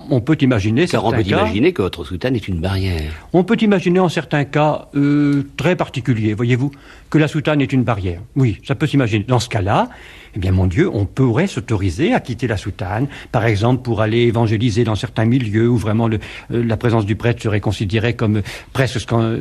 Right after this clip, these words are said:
Speaker 1: un scandale. À ce moment-là, on peut imaginer des cas. Mais normalement, mais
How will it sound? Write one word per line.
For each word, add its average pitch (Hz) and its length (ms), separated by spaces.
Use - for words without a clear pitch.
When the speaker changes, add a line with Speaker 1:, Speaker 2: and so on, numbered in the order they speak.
Speaker 1:
un 113 80
scandale. 156 500
À 127 60
ce - 120
moment-là, 120 280
on 156 80
peut 123 160
imaginer 139 360
des 208 120
cas. 135 240
Mais 127 120
normalement, 120 720
mais 170 200